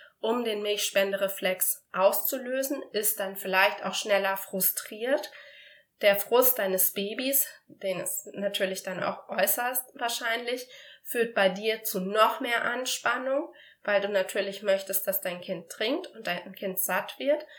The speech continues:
Dein Kind ist noch frustrierter, weil es vielleicht noch schlechter an die Milch kommt und deine Anspannung natürlich auch spürt und man rutscht da ganz schnell in so eine Spirale rein, die man eben eigentlich nicht haben möchte.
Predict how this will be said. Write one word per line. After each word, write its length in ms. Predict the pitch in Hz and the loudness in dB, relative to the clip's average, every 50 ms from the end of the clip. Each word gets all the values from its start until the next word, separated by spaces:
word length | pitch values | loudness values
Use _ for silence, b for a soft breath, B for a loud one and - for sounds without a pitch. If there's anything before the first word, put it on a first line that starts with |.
| B B B B B B B | B B B B B B B
Dein 200 | 202 185 185 190 | 0 2 2 0
Kind 240 | - 220 202 196 196 | 0 -2 -2 -2 -2
ist 160 | 185 - - | -4 -4 -2
noch 280 | 208 220 233 - - | 0 0 0 0 -2
frustrierter, 580 | - 240 - - - - 240 254 269 294 240 220 | -2 -2 -2 -2 -2 -2 0 0 2 2 2 2
weil 120 | 196 170 | 0 -2
es 80 | 175 - | -2 -4
vielleicht 340 | - - - 185 185 - - | -8 -8 -8 -8 -8 -6 -4
noch 240 | 208 208 214 214 - | -2 -2 -2 -2 -2
schlechter 420 | - 220 220 233 - - 247 233 | -2 0 -2 -2 -2 -4 -4 -2
an 180 | - 240 240 240 | -2 -4 -6 -6
die 120 | 240 233 | -8 -6
Milch 380 | 233 233 233 240 247 247 - - | -2 0 0 0 -2 -4 -8 -12
kommt 420 | - - 254 254 277 294 302 - | -8 -4 -4 -2 -2 -4 -6 -8
und 340 | - 196 196 190 - - - - | -10 -10 -8 -8 -8 -8 -10 -8
deine 380 | 196 - - 185 196 208 202 - | -4 -2 0 0 0 0 0 0
Anspannung 580 | - 233 269 269 - - - 247 254 240 240 | 0 0 0 -2 -4 -4 -6 -6 -6 -6 -4
natürlich 520 | 240 226 233 - 254 233 233 240 240 - - | -4 -4 -4 -4 -4 -4 -4 -6 -6 -4 -2
auch 220 | 220 233 - - B B B B B B B B | -2 -2 -4 -8 B B B B B B B B
spürt 540 | B - - - - 254 247 262 262 - - | B -10 -10 -10 -6 2 6 6 6 6 6
und 200 | - 214 214 226 | 2 -2 0 2
man 160 | 226 220 226 | 2 2 4
rutscht 320 | 233 262 269 262 - - | 6 4 4 4 2 2
da 120 | 226 202 208 | 2 2 2
ganz 380 | 208 226 220 233 294 349 - | 4 4 4 4 4 2 0
schnell 280 | - 285 262 262 262 - | 0 2 2 2 2 0
in 100 | 240 233 | -2 -2
so 100 | 233 240 | -4 -4
eine 140 | 240 233 233 | -2 -2 -4
Spirale 640 | - - - 214 - - 190 208 240 269 277 262 - | -4 -4 -6 -4 2 6 8 8 8 8 6 4 4
rein, 240 | 196 208 214 220 | 4 2 2 0
die 120 | 208 220 214 | -4 -6 -6
man 240 | 220 214 - - - | -4 -4 -4 -4 -6
eben 320 | 202 202 208 208 - - | -8 -8 -8 -10 -6 0
eigentlich 720 | - 180 180 196 220 - - 240 220 220 - - - _ _ _ _ _ _ _ _ _ | 2 4 4 4 2 0 -4 -4 -4 -6 -6 -12 -18 _ _ _ _ _ _ _ _ _
nicht 260 | - 254 254 - - | -2 -2 -2 0 2
haben 340 | 190 180 202 202 190 165 - | 4 6 6 6 4 -2 -4
möchte. 480 | - - - - - - - - - | -8 -14 -16 -16 -14 -14 -14 -14 -16